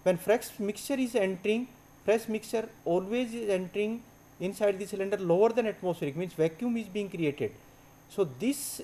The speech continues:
area, one is, uh, during suction vacuum is created, exhaust is taking place above atmospheric, this area is negative area.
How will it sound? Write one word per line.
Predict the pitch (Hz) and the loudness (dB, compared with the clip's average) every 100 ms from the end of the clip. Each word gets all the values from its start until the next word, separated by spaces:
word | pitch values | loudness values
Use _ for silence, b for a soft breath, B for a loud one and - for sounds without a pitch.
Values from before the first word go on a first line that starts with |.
| - | -2
area, | 190 185 165 160 135 104 - - - - - - | 4 6 4 4 2 2 -6 -20 -20 -20 -18 6
one | 180 214 | 6 6
is, | 220 - - - | -2 -6 -10 -4
uh, | 165 | 2
during | 160 208 220 | 4 2 0
suction | 208 - 196 | -4 -4 2
vacuum | 175 175 214 | 2 2 -4
is | 208 | -4
created, | 208 214 214 233 - B B | 0 0 0 -4 -6 B B
exhaust | 147 131 151 226 226 | -2 2 6 6 6
is | 214 | -2
taking | - 208 214 | 0 2 0
place | 202 185 160 | 0 2 2
above | 147 220 220 | 4 4 4
atmospheric, | 214 208 220 143 | -4 -4 -6 -6
this | 156 247 - | -4 -4 -4
area | - 180 180 185 | 0 2 2 2
is | 180 165 | 2 0
negative | 165 139 135 135 170 151 | -4 -2 -2 -4 -6 -2
area. | 143 120 110 101 | -2 -2 -2 -6